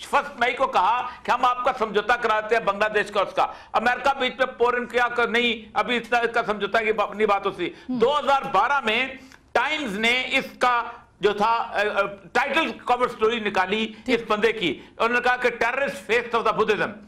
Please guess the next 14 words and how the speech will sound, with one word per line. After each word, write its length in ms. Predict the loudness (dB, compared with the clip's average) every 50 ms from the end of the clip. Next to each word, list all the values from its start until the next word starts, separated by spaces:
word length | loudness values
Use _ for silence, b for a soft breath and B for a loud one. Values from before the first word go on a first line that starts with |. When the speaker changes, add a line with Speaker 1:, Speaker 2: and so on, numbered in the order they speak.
| B B B B B -4
Speaker 1:
जिसके 220 | -4 -2 0 -2
ऊपर 200 | 0 2 0 -2
पूरे 760 | -2 -4 -8 -4 -2 0 2 2 2 2 0 -2 -4 -8 -12 -12
बर्मा 480 | -10 -10 -6 -2 -2 0 2 2 2 2
में 100 | 2 -2
एहतजाज 400 | -2 -2 0 2 2 2 0 0
हुआ। 200 | 0 2 0 2
बर्मा 340 | 0 -2 0 0 0 0
ने 100 | 0 0
टाइम्स 380 | 0 0 0 0 0 -4 -6 -2
साला 200 | -2 0 2 0
बंद 340 | 0 0 0 -2 -2 -2 -4
किया, 560 | -8 -2 0 2 2 2 0 -4 -10 -16 -4 0 2
आज 160 | 2 2